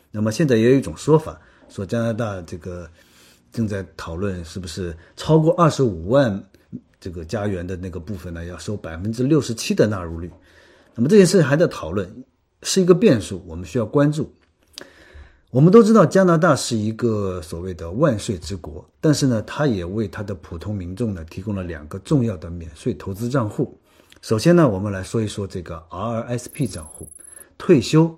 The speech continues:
储蓄计划。这个账户呢，具有叫税务严厉的特征。注入账户的资金呢，是来自于税前收入，但是呢，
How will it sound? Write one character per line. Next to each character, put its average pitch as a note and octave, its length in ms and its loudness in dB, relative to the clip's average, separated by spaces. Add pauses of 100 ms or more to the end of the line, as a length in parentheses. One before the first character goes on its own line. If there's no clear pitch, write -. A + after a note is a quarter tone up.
(380)
储 E2+ 200 -12
蓄 E2 160 -10
计 F#2+ 160 -8
划。 E2+ 240 -12 (400)
这 B3 160 2
个 D3+ 80 6
账 C3 240 4
户 B2 160 -2
呢， G#2+ 160 0
具 A2+ 300 -2
有 E2 260 -6 (380)
叫 F#2+ 160 -10
税 F#3+ 260 6
务 C3 260 4
严 G2 360 -4
厉 G#3+ 120 2
的 F2 100 -2
特 E2+ 220 -8
征。 E2+ 220 -10 (640)
注 A3 200 6
入 F#3+ 120 8
账 E3+ 220 6
户 D#3 140 2
的 A#2+ 100 0
资 D3+ 220 0
金 E3 200 4
呢， G2+ 160 2
是 G2+ 200 -6
来 F2+ 180 -6
自 A2 160 -6
于 G2+ 100 -2
税 - 240 0
前 F2+ 240 -8
收 F#2+ 220 -6
入， E2 160 -10 (380)
但 D#3+ 120 2
是 D3+ 140 -2
呢， A#2+ 220 0